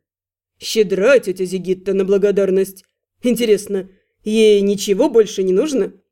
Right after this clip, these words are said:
Готов оказать услуги любого рода, пусть только свистнет». «Связист, передай Зигитте мою благодарность», вежливо попросила Элька,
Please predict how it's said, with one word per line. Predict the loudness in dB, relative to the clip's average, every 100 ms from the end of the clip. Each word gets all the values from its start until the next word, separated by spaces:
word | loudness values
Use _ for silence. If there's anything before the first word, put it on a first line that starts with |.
| _ -12
Готов | -2 0 0 -2
оказать | 0 2 2 0
услуги | -2 -6 -4 0
любого | 0 2 2 2
рода, | 0 2 0 -2 _ _ -4
пусть | -2 2
только | 0 0 -4
свистнет». | -4 -8 -6 0 -2 -2 _ _ _ _ _ _ _ _ _ _ _
«Связист, | 2 4 4 -2 -8 _ _ _ 0
передай | 4 4 4 2
Зигитте | 0 -8 -8 -8 0
мою | 2 2 2
благодарность», | 0 0 0 -2 -6 -10 _ _ _ _ _
вежливо | -4 2 2 2 -2
попросила | -2 -2 -2 -2 -4 -4 -2
Элька, | -4 -4 -4